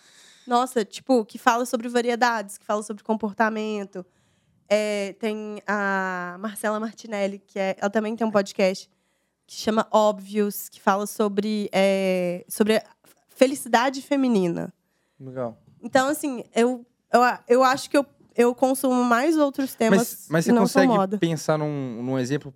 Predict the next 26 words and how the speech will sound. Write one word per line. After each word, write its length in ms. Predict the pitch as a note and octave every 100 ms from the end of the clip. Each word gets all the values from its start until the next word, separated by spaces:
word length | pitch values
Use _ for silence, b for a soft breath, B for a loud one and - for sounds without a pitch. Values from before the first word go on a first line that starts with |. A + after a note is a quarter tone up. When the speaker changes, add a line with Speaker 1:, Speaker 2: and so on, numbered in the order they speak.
| -
Speaker 2:
prático, 460 | D#3 C#3+ - -
tipo, 260 | A#2+ - C3
de 120 | B2
um 100 | C#3+
insight 580 | E3 D3+ - F3+ G#3 -
que 60 | F#3
você 220 | F3+ B2+
teve 520 | - C3 C#3+ D3+ D3+ -
ouvindo 320 | C3+ B2+ D#3
um 20 |
podcast 440 | D3 C#3 C#3+ C3 B2+
desse, 240 | C3+ C3+ _ -
lendo 240 | B2 C#3+
um 40 | C3+
livro 320 | C#3+ D#3 C#3+
de 120 | C3
outra 260 | C#3+ E3 C#3
área, 380 | C3+ D#3 E3 E3 b b b _
e 40 |
falou, 180 | - D#3
"Caralho, 300 | D#3 D#3 D3
eu 40 | C3
vou 80 |
tentar 200 | B2+ C3
aplicar 400 | B2+ C3 A#2+ A#2+
isso"? 360 | A#2+ A#2 _